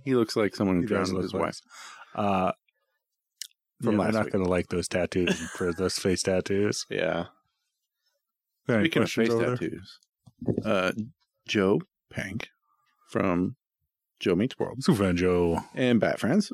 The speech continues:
Speaker 1: <clears throat>
Speaker 2: has a pile of stickers here that was someday get to him.
Speaker 1: Oh, they're on their way.
Speaker 2: <laughs>
Speaker 1: Joey, the check's in the mail. Question six, what is a movie that you have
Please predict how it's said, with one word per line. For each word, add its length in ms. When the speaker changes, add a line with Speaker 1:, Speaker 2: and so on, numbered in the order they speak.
Speaker 1:
<clears throat> 240
Speaker 2:
has 180
a 60
pile 320
of 80
stickers 440
here 220
that 140
was 140
someday 360
get 220
to 120
him. 200
Speaker 1:
Oh, 280
they're 240
on 140
their 140
way. 260
Speaker 2:
<laughs> 560
Speaker 1:
Joey, 340
the 140
check's 300
in 60
the 40
mail. 280
Question 440
six, 540
what 200
is 120
a 40
movie 360
that 240
you 240
have 200